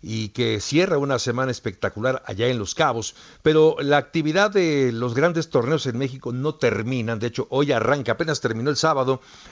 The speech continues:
el Abierto de Tenis de Los Cabos y ya arranca el día de hoy el Abierto de Tenis de Acapulco, que está de pie, está de vuelta, un torneo que está cumpliendo su edición número treinta y uno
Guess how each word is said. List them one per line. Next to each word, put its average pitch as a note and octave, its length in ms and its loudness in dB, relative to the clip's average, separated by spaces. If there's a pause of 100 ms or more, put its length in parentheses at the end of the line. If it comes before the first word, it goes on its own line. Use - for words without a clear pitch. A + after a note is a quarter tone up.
el G#2+ 100 0
Abierto B2+ 340 0
de G#2+ 60 0
Tenis C#3+ 300 0
de A2 80 -4
Los G#2+ 160 -6
Cabos D#3 340 0
y B2 120 -8
ya C3+ 160 2
arranca C3 340 0
el G#2 80 -4
día A#2+ 160 2
de B2 80 4
hoy D3 160 2 (400)
el G#2 220 0
Abierto A#2+ 340 0
de G#2+ 80 -2
Tenis C3 320 0
de A2+ 80 4
Acapulco, C#3+ 680 0 (280)
que - 80 -10
está D3+ 220 2
de C#3+ 80 2
pie, D#3+ 400 2 (260)
está C3 340 0
de A2+ 100 -2
vuelta, D#3 680 2
un B2+ 180 -8
torneo A#2 280 -2
que A2 60 -14
está A2+ 140 -4
cumpliendo A#2+ 340 -4
su G#2 100 -6
edición G2+ 240 -6
número A#2+ 280 -4
treinta G#2+ 420 -2
y A2+ 100 -4
uno C3+ 320 -2